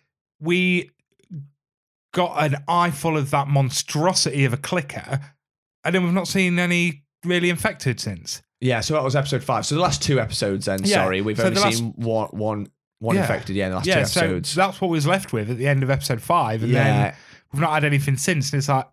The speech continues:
Speaker 1: oh, I thought this was it now. Like, shit, we're fighting monsters.
Speaker 2: Yeah, yeah, that's it. Like, this is gonna be in-, intense.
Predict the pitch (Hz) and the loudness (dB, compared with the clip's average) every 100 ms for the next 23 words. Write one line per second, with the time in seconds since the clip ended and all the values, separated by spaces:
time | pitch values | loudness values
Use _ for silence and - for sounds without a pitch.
0 | - 147 160 156 127 107 107 139 143 - | -8 -2 0 2 0 -2 0 0 0 -4
1 | - 143 127 - 131 143 143 131 160 147 | -2 0 0 -2 -2 0 0 0 0 0
2 | 117 107 113 117 110 - - - - 160 | -2 -2 0 0 -2 -8 -20 -6 -2 0
3 | 156 147 143 127 113 147 143 - 104 95 | 0 0 0 0 0 2 2 0 -4 -6
4 | - 143 123 - 131 135 127 110 160 117 | -2 0 0 -2 0 0 0 -2 0 0
5 | 82 107 95 113 117 113 120 107 107 98 | 0 -2 0 -2 -2 -2 -2 -2 -2 -2
6 | 101 - 104 98 - 120 98 78 - - | -6 -8 -6 -4 -2 -2 -2 -6 -6 -8